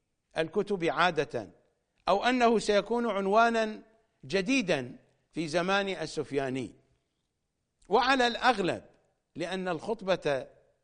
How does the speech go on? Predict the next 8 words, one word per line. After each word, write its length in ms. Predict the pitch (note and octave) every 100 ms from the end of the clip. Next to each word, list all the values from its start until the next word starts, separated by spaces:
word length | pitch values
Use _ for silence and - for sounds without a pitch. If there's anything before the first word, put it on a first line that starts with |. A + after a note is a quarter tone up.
| _ _ _ -
محرفة، 880 | D3+ C#3 F3 G#3 A#3 G3+ G3+ F#3+ G3 - _ _ _ _ _ _ _ _ _ _ _
فهنا 420 | - G3+ C4 C4 A3+
تحريف، 560 | A3+ F3 G#3+ A#3 - F2+ - _ _ _ _ _ _ _ _ _
هنا 200 | D3+ G3
تحريف، 420 | F3 D#3+ E3+ F3 C3
هذه 460 | A#2+ F3+ F#3 E3
الكلمة 440 | C3+ - D#3 F#3+ F#3
محرفة. 640 | E3+ C#3 - A#3 A2 -